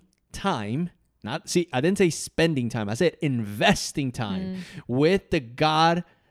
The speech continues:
Speaker 1: th-, with, with the one you say that is your God, or with the one that is your God. You know what I mean?
Speaker 2: The source of our strength.
Speaker 1: Right. He, he is the source. We can go
Speaker 2: <laughs> We can't
Speaker 1: directly.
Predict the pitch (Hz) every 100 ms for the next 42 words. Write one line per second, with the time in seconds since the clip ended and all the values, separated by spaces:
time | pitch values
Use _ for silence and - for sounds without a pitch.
0 | _ 127 - _ 151 185 - - 170 190
1 | 156 139 165 151 175 - 175 151 147 147
2 | 131 123 175 170 - - 175 165 185 202
3 | 226 208 247 254 233 277 233 151 131 117
4 | 80 - - 180 185 185 202 220 - -
5 | 220 220 220 196 170 - - 175 185 196
6 | 156 220 226 - 254 196 196 180 196 220
7 | 214 170 147 - 220 190 147 185 - 190
8 | 170 170 165 143 240 202